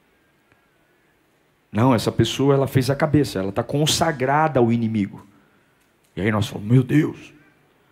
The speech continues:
Mas algumas vezes a gente não vai fazer cabeça, mas faz tantos acordos quanto aquele que vai fazer a cabeça.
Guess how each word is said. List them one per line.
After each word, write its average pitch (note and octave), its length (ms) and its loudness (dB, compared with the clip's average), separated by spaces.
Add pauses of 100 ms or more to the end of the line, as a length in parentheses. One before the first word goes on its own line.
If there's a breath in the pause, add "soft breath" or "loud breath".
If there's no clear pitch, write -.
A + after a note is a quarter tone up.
(480)
Mas C3 200 2
algumas C#3 260 4
vezes D3+ 160 2
a D#3+ 60 2
gente E3 200 -2
não G3 140 0
vai D3 240 4
fazer A#2+ 240 0
cabeça, A2+ 540 -2 (680)
mas A#2+ 220 2
faz D3+ 220 2
tantos F3 400 2
acordos D3 420 2
quanto C#3 340 2
aquele C#3 280 -2
que D3+ 120 0
vai B2 140 0
fazer A#2 300 0
a A2+ 40 -4
cabeça. G2 420 -6